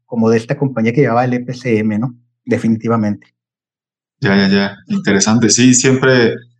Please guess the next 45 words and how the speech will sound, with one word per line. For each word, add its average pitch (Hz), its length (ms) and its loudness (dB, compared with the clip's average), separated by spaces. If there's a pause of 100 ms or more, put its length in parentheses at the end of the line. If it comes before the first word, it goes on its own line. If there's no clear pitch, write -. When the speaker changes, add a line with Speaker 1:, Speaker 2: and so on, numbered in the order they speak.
(120)
Speaker 2:
a 104 100 -2
veces, 127 360 2
eh, - 180 -8 (120)
digo 104 160 -2
yo 110 100 -2
como 110 240 -2
contratista, 104 680 -2
de 101 60 2
repente, 101 520 -2
si - 240 -2
algo 117 240 2
sale 113 300 2
mal 117 240 4
de 113 60 0
un 110 80 -2
proyecto, 101 440 -2
creo 113 160 -4
que 110 140 -4 (600)
no 110 140 2
puede 117 160 2
ser 117 200 2
únicamente 110 520 2
culpa 113 300 0
del 104 100 0
contratista, 104 760 -4
pues 101 140 -8
podría 98 280 0
ser 110 220 -2
Speaker 1:
No. 117 120 2
Speaker 2:
también - 300 4
de 113 80 4
la 107 140 2
supervisión 101 580 0
y 156 60 6
del 113 120 0
cliente, 117 460 -2
¿no? 113 180 -2
Que 107 140 -4
todos 120 320 0
se 113 80 -2
alineen 113 520 2
a, 92 180 -4
a, 87 260 -10
a, 85 380 -6
a - 40 -18